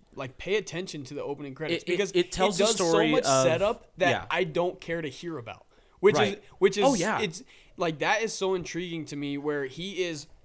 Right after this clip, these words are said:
Speaker 1: he's setting up the story with all the stuff that he
Speaker 2: Mm-hmm.
Speaker 1: didn't really need to waste any time on,
Speaker 2: Right.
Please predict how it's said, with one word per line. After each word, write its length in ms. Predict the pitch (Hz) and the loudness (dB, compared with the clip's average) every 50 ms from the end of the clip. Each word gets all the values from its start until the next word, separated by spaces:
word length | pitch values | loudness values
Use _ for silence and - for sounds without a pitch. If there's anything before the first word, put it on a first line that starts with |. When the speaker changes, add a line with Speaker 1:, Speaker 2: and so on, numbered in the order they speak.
| - - - - - - _ _ _ - - | -20 -20 -20 -20 -20 -20 _ _ _ -16 -10
Speaker 1:
he's 200 | 180 180 160 - | -8 -8 -6 -6
setting 400 | - - 175 175 180 208 208 196 | -6 -4 -4 -4 -4 -4 -4 -4
up 160 | 196 196 - | -4 -4 -6
the 80 | - 202 | -8 -8
story 360 | - - 180 165 160 160 165 | -4 0 2 2 4 4 2
with 160 | 160 151 143 | 2 0 0
all 180 | 143 151 165 180 | 2 2 2 0
the 60 | 175 | 0
stuff 320 | - - 160 170 165 165 | -2 -2 -2 -2 -2 -2
that 220 | 165 151 139 - - - - | -4 -4 -4 -6 -10 -16 -12
he 180 | 127 127 190 | -8 -6 -6
Speaker 2:
Mm-hmm. 100 | - 127 | -6 -4
Speaker 1:
didn't 260 | 139 160 175 180 - | -6 -6 -6 -6 -8
really 220 | - 151 156 156 151 | -8 -6 -4 -4 -4
need 220 | 147 147 151 147 | -2 -4 -4 -4
to 80 | 151 143 | -4 -4
waste 280 | 139 139 147 139 - | -4 -4 -4 -6 -6
any 140 | 151 135 127 | -8 -10 -8
time 280 | 117 156 175 190 180 156 | -4 -2 -2 -2 -2 -2
on, 60 | 131 | -2
Speaker 2:
Right. 220 | 135 110 - - | -2 -2 -4 -6